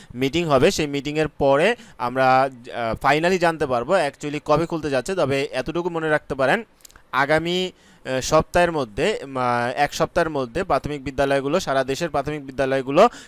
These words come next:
খোলার একটি সিদ্ধান্ত কিন্তু তারা নিয়েছে already।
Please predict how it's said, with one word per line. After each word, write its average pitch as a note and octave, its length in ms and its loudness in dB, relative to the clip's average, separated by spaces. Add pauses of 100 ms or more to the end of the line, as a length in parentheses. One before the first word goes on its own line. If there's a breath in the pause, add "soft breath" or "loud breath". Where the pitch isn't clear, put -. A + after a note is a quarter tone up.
খোলার C3+ 280 0
একটি C3+ 220 -6
সিদ্ধান্ত C3 480 -4
কিন্তু C#3 300 -8
তারা B2+ 220 -2
নিয়েছে B2+ 380 -4
already। F#2 320 -8